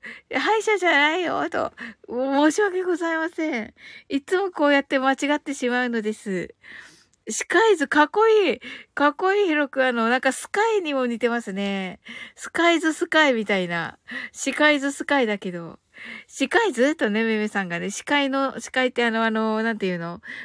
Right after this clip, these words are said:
見えてるところね。かけたよと、かけてくださって、申し訳ございません。本当にもうね、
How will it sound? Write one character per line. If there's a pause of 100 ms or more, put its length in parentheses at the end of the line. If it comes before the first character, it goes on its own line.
(120)
見
え
て
る
と
こ
ろ
ね。 (480)
か
け
た
よ (120)
と、
か
け
て
く
だ
さ
っ
て、 (260)
申
し
訳
ご
ざ
い
ま
せ
ん。 (600)
本 (120)
当
に
も
う
ね、